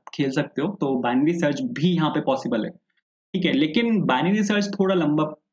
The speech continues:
पड़ जाएगा, क्योंकि उसमें आपको थोड़ा ज्यादा सोचना प-, पड़ेगा। ये वाला जो solutions है यहाँ पे थोड़े से simple हैं, लेकिन एक click होता है,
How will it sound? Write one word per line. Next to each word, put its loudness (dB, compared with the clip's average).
पड़ 0
जाएगा, 0
क्योंकि 2
उसमें 0
आपको 0
थोड़ा 0
ज्यादा 2
सोचना 0
प-, -6
पड़ेगा। -2
ये 2
वाला 2
जो 2
solutions 2
है 2
यहाँ 2
पे -2
थोड़े 0
से -4
simple 0
हैं, 0
लेकिन 0
एक -4
click 2
होता 0
है, -2